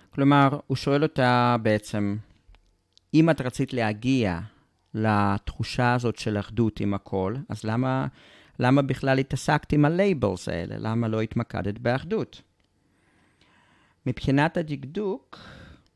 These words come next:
in telling this story. כשיש לנו בתחילת המשפט, פועל בצורת איי אן ג'י,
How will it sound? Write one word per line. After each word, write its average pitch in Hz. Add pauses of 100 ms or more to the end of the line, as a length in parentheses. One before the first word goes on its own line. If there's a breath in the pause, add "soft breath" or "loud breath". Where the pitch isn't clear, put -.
(420)
in 131
telling 139
this -
story. 110 (100)
כשיש 139
לנו 180
בתחילת 131
המשפט, 135 (1120)
פועל 151
בצורת 135
איי 123
אן 120
ג'י, 110